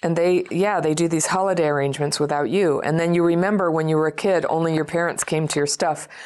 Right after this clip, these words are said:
All right, I'll be fair here, and I'll just be like, "Both your parents came to your things?" I don't know, that's pretty good. But you wanted your siblings to recognize you. And I guess because there were all these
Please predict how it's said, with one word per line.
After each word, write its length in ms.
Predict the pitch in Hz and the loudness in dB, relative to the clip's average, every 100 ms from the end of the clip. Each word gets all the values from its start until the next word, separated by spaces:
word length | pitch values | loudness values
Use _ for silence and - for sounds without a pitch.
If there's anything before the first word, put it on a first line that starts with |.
| - - | -14 -4
All 80 | 196 | 0
right, 180 | 165 - | 0 0
I'll 80 | 190 | 0
be 140 | 214 | 0
fair 280 | 220 233 214 | 0 0 2
here, 200 | 175 160 | 2 2
and 100 | 160 | 0
I'll 60 | 165 | -2
just 180 | 170 - | -2 0
be 140 | 170 | 0
like, 180 | 156 151 | 0 0
"Both 240 | 156 220 | 0 0
your 80 | 208 | -2
parents 380 | 160 165 202 - | 0 0 0 -2
came 240 | 185 170 | -2 -2
to 80 | 170 | 0
your 80 | 156 | -2
things?" 480 | - 170 202 202 - - - - - - | 0 0 2 0 -4 -12 -18 -18 -14 -6
I 200 | 175 170 | -2 0
don't 100 | 143 | 0
know, 140 | 139 | 0
that's 200 | 156 165 | -2 -2
pretty 220 | - 170 | -2 -2
good. 260 | 147 156 - | 0 -2 0
But 140 | 135 | -2
you 140 | 170 190 | 0 2
wanted 280 | 180 170 156 | 2 0 0
your 80 | |
siblings 520 | 147 - 151 147 135 - | -2 0 0 0 0 -2
to 100 | 139 | -2
recognize 600 | 139 135 143 135 131 147 | -2 -4 -2 -2 0 0
you. 100 | 139 | 0
And 100 | 147 | 0
I 60 | |
guess 200 | 160 165 | 0 -2
because 300 | - 160 147 | -2 -2 0
there 100 | 147 | 0
were 120 | 139 | 0
all 80 | 139 | 0
these 400 | 139 120 - - | 0 -2 -4 -6